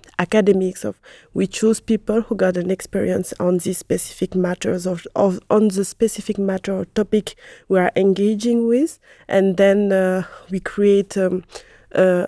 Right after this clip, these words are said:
a conversation around it. And it is interesting for us because to do this program, we work with, uh, Ibou Fall, a journalist and satirist in Dakar.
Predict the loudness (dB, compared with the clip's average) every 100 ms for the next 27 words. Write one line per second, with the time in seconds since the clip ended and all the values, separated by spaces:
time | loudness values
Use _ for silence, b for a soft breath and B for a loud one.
0 | -2 -2 0 -2 -4 -4 -4 -2 -2 -2
1 | 0 0 0 0 -2 -6 -2 0 0 -2
2 | -4 -4 -6 -10 -2 -2 -2 -6 0 0
3 | 0 0 0 0 -2 -6 -6 -2 0 -2
4 | -6 _ _ -4 -2 0 0 -2 -6 -8
5 | -6 -2 0 0 2 0 0 -2 -4 B
6 | B B -4 0 0 0 0 0 -2 -4
7 | -2 -2 -4 -4 0 0 -2 _ -6 -4
8 | -2 0 2 2 0 -2 -2 -2 -2 -4
9 | -4 -2 -2 -2 -2 0 0 -4 -2 -2